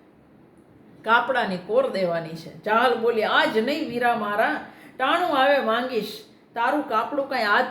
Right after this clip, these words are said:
થોડું હોય, તારા કાપડાનું શું એટલું જ માતમ?" નવગણ સમજી ગયો. બેનના વારણા પામી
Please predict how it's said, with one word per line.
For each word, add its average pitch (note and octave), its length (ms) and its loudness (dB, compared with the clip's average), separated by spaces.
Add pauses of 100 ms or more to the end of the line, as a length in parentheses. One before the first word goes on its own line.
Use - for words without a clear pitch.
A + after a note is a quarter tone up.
થોડું C#4+ 340 2
હોય, G#3+ 160 2 (420)
તારા B3 260 0
કાપડાનું C4 680 -4
શું D4+ 140 -2
એટલું D4+ 360 4
જ F#4 100 -2
માતમ?" F4+ 360 0 (680)
નવગણ A#3+ 460 2
સમજી G#3+ 380 -2
ગયો. E3 180 -4 (560)
બેનના A#3+ 440 2
વારણા B3 440 2
પામી B3+ 440 -2